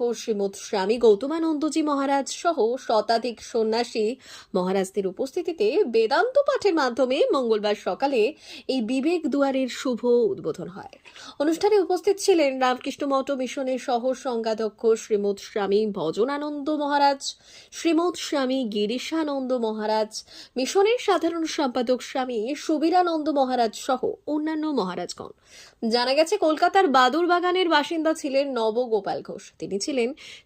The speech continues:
শ্রী শ্রী রামকৃষ্ণ দেবের আশীর্বাদ ধন্য। তিনি রামকৃষ্ণপুর লেনে পঁচিশ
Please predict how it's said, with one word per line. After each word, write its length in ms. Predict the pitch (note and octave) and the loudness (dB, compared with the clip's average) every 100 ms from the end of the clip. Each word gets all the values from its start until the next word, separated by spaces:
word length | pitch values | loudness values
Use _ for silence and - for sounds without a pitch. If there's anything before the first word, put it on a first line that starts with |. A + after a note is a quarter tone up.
| - | -14
শ্রী 200 | - C4+ C4 - | -6 -4 -4 -6
শ্রী 220 | - B3+ C4 A3 | -6 -4 -2 0
রামকৃষ্ণ 560 | A3+ A3+ A#3+ D#4+ - D#4+ | 0 0 -4 -6 -4 -4
দেবের 340 | C4+ A#3 A#3+ A#3 - - A3 | -2 0 0 0 -2 -4 -4
আশীর্বাদ 540 | - C4+ A#3+ B3 B3 A#3+ | -4 -8 -6 -6 -6 -8
ধন্য। 220 | E3 - - - _ - - - | -12 -12 -14 -20 _ -20 -6 2
তিনি 220 | G4 C#4 C#4 C4 | 2 2 2 4
রামকৃষ্ণপুর 720 | B3+ C4 D#4+ D#4+ D#4+ D#4+ D#4+ C4+ | 2 2 -4 -2 -2 0 0 2
লেনে 360 | A#3+ C4 C4+ A3+ C4+ | 4 4 2 2 0
পঁচিশ 380 | D4 D4+ F#4+ | -4 -2 -2